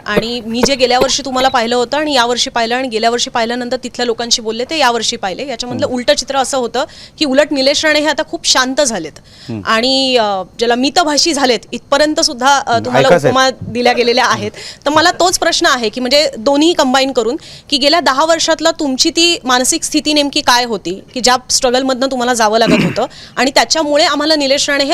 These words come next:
Speaker 1: आणखीन एक्स्ट्रीम ॲग्रेसिव्ह दिसत होते का? कारण तुमची गुहागरमधली एक सभासुद्धा फार गाजलेली होती, ज्याच्यामध्ये तुम्ही आक्षेपार्ह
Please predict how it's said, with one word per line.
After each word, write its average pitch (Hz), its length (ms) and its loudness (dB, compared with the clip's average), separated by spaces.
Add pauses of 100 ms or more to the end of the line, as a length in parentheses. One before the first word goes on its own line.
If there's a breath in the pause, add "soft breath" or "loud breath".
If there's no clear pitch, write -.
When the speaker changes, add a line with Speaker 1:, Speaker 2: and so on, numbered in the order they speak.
Speaker 1:
आणखीन 277 460 2
एक्स्ट्रीम 339 480 0
ॲग्रेसिव्ह 262 400 0
दिसत 262 260 0
होते 240 200 0
का? 247 100 2
कारण 277 160 -2
तुमची 269 260 -4
गुहागरमधली 262 680 0
एक 277 100 -2
सभासुद्धा 247 500 -2
फार 254 120 -2
गाजलेली 233 400 -2
होती, 240 200 -2
ज्याच्यामध्ये 233 440 -2 (380 loud breath)
तुम्ही 269 160 4
आक्षेपार्ह 277 580 2